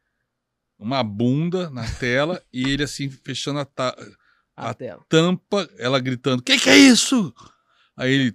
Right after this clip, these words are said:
Speaker 1: tum, fechando a tampa, "Não é nada, mãe, não é nada, mãe." Né? Ele ficou mais branco do que ele já é.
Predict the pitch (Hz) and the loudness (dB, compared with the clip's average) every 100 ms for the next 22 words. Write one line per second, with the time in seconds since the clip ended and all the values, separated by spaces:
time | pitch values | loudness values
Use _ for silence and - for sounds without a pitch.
0 | _ - 240 131 - 143 160 170 165 269 | _ 6 6 6 0 -2 -2 -2 0 0
1 | 285 247 233 208 214 233 240 233 214 170 | 2 2 4 2 2 0 0 0 0 -2
2 | 151 110 - _ - _ _ _ _ _ | -4 -6 -8 _ -20 _ _ _ _ _
3 | 113 131 131 117 - 135 151 110 120 143 | -6 -4 -4 -8 -6 -4 -4 0 2 2
4 | 139 120 127 123 120 110 123 | 0 -6 -4 -2 0 0 -2